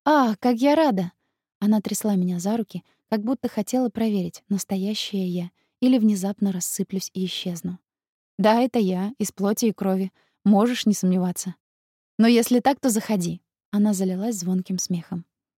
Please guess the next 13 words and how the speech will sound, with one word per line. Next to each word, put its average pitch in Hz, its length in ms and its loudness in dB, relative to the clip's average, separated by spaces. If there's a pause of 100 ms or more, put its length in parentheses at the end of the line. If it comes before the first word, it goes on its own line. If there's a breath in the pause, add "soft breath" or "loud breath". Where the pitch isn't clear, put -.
(160)
"Ты 220 100 2
одна?" — 196 480 0
спросила 196 420 -6
я. 170 220 -6 (640)
"Да, 262 280 4
выставила 220 540 2
Алекса, 196 540 -2
хотя 233 300 0
он 214 120 4
очень 269 220 2
хотел 208 300 0
тебя 202 220 0
увидеть. 202 480 -2